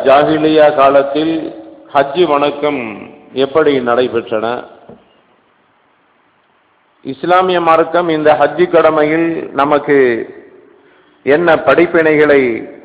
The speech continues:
உணர்த்துகின்றன, ஜாஹிலியா காலத்தில் செய்யப்பட்டு வந்த சில மடமைத்தனமான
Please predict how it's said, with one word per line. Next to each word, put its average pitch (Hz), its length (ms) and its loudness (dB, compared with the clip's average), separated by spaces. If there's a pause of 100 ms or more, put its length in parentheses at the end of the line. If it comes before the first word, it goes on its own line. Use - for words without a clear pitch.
(520)
உணர்த்துகின்றன, 127 960 0 (2000)
ஜாஹிலியா 180 640 4
காலத்தில் 175 600 0
செய்யப்பட்டு 160 560 0
வந்த 151 460 0
சில 147 200 2
மடமைத்தனமான 143 1200 0